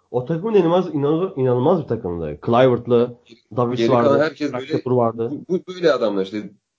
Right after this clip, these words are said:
Speaker 2: Davies,
Speaker 1: Değil mi?
Speaker 2: Reisiger,
Speaker 1: Baksana, aslında
Speaker 2: Van der Sar.
Speaker 1: bu takımı, bu takımı meç edebilirsin yani abi.
Speaker 2: İşte
Speaker 1: Mesela
Speaker 2: Littmanen
Speaker 1: Reisiger
Speaker 2: vardı.
Speaker 1: Ay, Gerrit Manen vardı. Reisiger mesela Barcelona'ya gitti. Hop, De Ligt mesela Barcelona'ya gidecek.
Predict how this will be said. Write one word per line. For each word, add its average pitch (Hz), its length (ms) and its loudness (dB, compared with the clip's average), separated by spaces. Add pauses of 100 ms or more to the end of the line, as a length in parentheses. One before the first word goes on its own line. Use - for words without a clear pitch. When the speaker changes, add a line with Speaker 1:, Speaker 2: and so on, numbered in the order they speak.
(280)
Speaker 2:
Davies, 98 560 -2
Speaker 1:
Değil 101 100 -2
mi? - 60 6
Speaker 2:
Reisiger, 175 400 4
Speaker 1:
Baksana, - 140 0
aslında 113 280 -4
Speaker 2:
Van 110 60 -8
der 107 140 2
Sar. 110 240 -2
Speaker 1:
bu 180 60 -4
takımı, 247 200 -14
bu 240 80 -4
takımı 226 360 0 (480)
meç 202 240 2
edebilirsin 214 540 2
yani 110 240 0
abi. 85 180 -8 (1040)
Speaker 2:
İşte - 240 -14
Speaker 1:
Mesela 160 280 2
Speaker 2:
Littmanen 202 240 6
Speaker 1:
Reisiger 131 260 2
Speaker 2:
vardı. 123 280 0 (480)
Speaker 1:
Ay, 139 220 -4 (140)
Gerrit 151 460 -4
Manen 180 400 0
vardı. 151 400 -2
Reisiger 143 420 -2
mesela 180 300 -2
Barcelona'ya 185 440 2
gitti. 117 220 -6
Hop, 196 280 0
De 156 100 4
Ligt - 260 -4
mesela 156 340 2
Barcelona'ya 151 400 2
gidecek. 80 340 -12